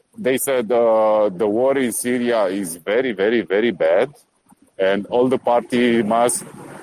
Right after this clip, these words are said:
refrain from that. And I understand the Americans were very, very pissed because Turkey s-, tried something in northern Syria in this morning.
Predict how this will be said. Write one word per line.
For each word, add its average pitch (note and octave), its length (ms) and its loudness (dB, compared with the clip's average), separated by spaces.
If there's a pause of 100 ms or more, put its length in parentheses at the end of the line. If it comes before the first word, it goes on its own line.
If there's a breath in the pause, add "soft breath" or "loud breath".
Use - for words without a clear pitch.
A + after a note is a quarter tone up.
(120)
refrain C#3 400 0
from A2 220 -2
that. G2 180 2 (420)
And B2+ 220 0
I B2 160 4
understand D3 800 0 (340)
the A#2 680 4 (440)
Americans C3 1080 -2
were G#2+ 520 2
very, G#3 340 0
very D#3+ 320 0
pissed E3 400 -4
because C#3 580 -2 (280)
Turkey C#3+ 240 -2
s-, - 400 -8 (100)
tried C3 260 2
something G#2 380 -2
in G2 140 -2
northern G2 400 -2
Syria E2+ 500 -2 (280)
in F2+ 120 -10
this F2 180 -8
morning. E2 360 -4